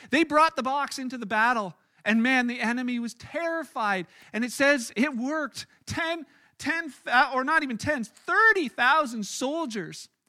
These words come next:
died that day. It's, it says it, the slaughter was great. They had brought God into their battle. The only problem was it was Israelite soldiers that were slaughtered. You know, it says the survivors fled.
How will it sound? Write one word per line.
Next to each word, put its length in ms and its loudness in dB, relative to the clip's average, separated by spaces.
died 380 4
that 260 -2
day. 280 -4
It's, 240 -8
it 160 0
says 240 -4
it, 200 -6
the 80 -2
slaughter 720 2
was 260 -6
great. 760 0
They 100 -4
had 160 0
brought 280 0
God 360 0
into 180 -8
their 160 -6
battle. 520 0
The 60 -10
only 200 -4
problem 480 0
was 300 -4
it 60 -6
was 160 -8
Israelite 480 -6
soldiers 500 -6
that 140 -2
were 100 -4
slaughtered. 540 -4
You 80 -8
know, 60 -4
it 60 -8
says 200 0
the 80 -2
survivors 640 4
fled. 520 0